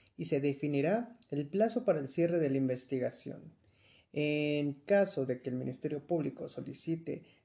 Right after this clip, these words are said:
la procedencia de la prisión preventiva dicha, en cuestión deberá ser resuelta antes de que se dicte el auto de vinculación. A esta audiencia deberá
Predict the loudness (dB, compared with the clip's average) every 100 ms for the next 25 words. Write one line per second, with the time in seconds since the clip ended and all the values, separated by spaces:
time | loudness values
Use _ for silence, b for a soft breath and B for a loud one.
0 | -6 -2 -2 0 -2 0 2 4 2 -2
1 | -2 0 2 2 0 -2 -6 -4 -4 2
2 | 2 2 0 2 2 2 -2 -2 -2 B
3 | B -10 -8 -4 -4 -2 -2 2 4 4
4 | 4 4 2 4 2 2 0 0 2 0
5 | 0 -2 -4 -2 -4 -4 -4 -4 -4 0
6 | 0 0 B B 0 4 4 4 0 2
7 | 2 0 -4 -4 -4 -4 -6 -8 -10 -14
8 | _ b b b b b 0 2 2 0
9 | -2 2 4 2 2 0 0 0 0 2
10 | 4 4 2 -2 B